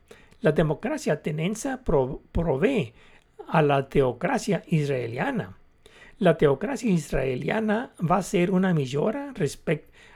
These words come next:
als governants absolutistes del període arcaic de l'Orient Mitjà. Tenien autocràcia, és a dir,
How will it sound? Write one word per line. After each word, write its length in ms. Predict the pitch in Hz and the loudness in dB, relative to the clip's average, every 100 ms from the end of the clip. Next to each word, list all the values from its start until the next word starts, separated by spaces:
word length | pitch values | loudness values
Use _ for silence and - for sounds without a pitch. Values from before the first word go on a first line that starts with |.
| - | 0
als 260 | 180 151 139 | 4 4 4
governants 720 | 139 135 123 123 160 226 - | 4 4 0 -4 -2 -2 0
absolutistes 720 | 143 156 156 - 233 - - | -2 -2 -4 -4 -4 -4 -4
del 160 | - 151 | -2 -2
període 420 | - 151 156 226 185 | -2 -4 -2 -4 -4
arcaic 540 | - - 127 - - _ | -8 -8 -6 -6 -10 _
de 220 | 165 175 | 0 2
l'Orient 480 | 160 143 131 147 - | 4 2 2 -2 -2
Mitjà. 380 | 160 147 160 180 - _ _ _ _ _ _ _ _ - - - - - - | -4 -2 -2 -4 -6 _ _ _ _ _ _ _ _ -20 -20 -20 -20 -18 0
Tenien 540 | 151 147 196 262 277 - | 2 2 0 -2 -4 -2
autocràcia, 720 | 147 151 143 131 165 233 185 | -2 -2 -6 -6 -4 -2 -2
és 160 | 147 160 | -2 -2
a 60 | |
dir, 340 | 139 226 214 | -2 0 0